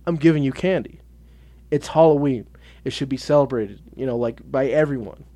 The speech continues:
It's a good time. That is such a horrible thing to do, to discourage that. It's a healthy, like, it's, it's a healthy thing they're doing. They look at them, they got dressed up. And these are, like, some legit outfits. They're, they're Bulk and Skullified,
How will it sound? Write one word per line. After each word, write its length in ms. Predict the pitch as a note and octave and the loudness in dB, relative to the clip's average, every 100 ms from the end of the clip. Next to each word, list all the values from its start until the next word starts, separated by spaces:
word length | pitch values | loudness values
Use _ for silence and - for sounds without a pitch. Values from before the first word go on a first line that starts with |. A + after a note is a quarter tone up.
| - | -6
It's 160 | D3 D#3 | -4 -2
a 60 | |
good 440 | D3 - E3+ F3+ F3+ | -4 -2 4 4 2
time. 500 | - C#4 C#4+ A#2 - - - - - | -2 2 2 0 -8 -20 -20 -8 4
That 120 | A#3 | 4
is 100 | D#4+ | 4
such 340 | - - F4 E4+ | -2 -2 0 0
a 40 | |
horrible 380 | - D#4+ D4+ D4+ | 2 4 4 2
thing 260 | - D4+ C4+ | -4 -4 -4
to 60 | |
do, 320 | G3 E4 F#3+ - - | -2 2 2 0 -12
to 100 | - | -12
discourage 800 | F3 C4 - - A#3+ D4+ F4+ E3+ B2+ | -6 -4 -6 -8 0 4 4 2 -2
that. 220 | G#2+ - - - | -4 -8 -16 -8
It's 120 | G3 | -2
a 80 | D4+ | 0
healthy, 440 | A3 C#4+ F#4 D#4+ - | 2 2 2 -4 -6
like, 260 | C4 B3+ | -2 0
it's, 200 | D4+ - - | -2 -10 -12
it's 180 | C4 C4 | -6 -4
a 80 | |
healthy 280 | A3+ E4+ E4+ | -2 -2 -2
thing 220 | - E4+ | -2 -2
they're 80 | D#4+ | -2
doing. 460 | D#4 G4 G4+ A3 A#2+ - - | 2 2 4 2 -2 -12 -4
They 80 | F#4 | 2
look 160 | A4 G#4+ | 4 6
at 60 | G4+ | 8
them, 120 | E4+ | 8
they 100 | F#4+ | 6
got 180 | G4 F#4+ | 4 4
dressed 320 | F#4+ F4 - A4+ | 2 2 0 -2
up. 240 | G4+ - - - - - - | -2 -4 -20 -20 -20 -20 -6
And 100 | D4+ | 4
these 140 | F#4 F#4+ | 6 6
are, 120 | F4 | 8
like, 180 | F4+ - | 8 8
some 220 | - E4 | 2 6
legit 380 | F#4 F#4+ F#4 F4 | 6 8 4 4
outfits. 540 | B3+ - - D3 - | -2 -2 0 0 2
They're, 280 | C#4+ A#3+ A3 | 4 4 4
they're 180 | D#3+ F#3+ | 4 4
Bulk 260 | D#3 F3 D#3 | 8 6 4
and 80 | C#3 | -4
Skullified, 760 | A#3+ D#4 F#4 - D#3 D#3+ A3 | 4 6 6 4 6 6 4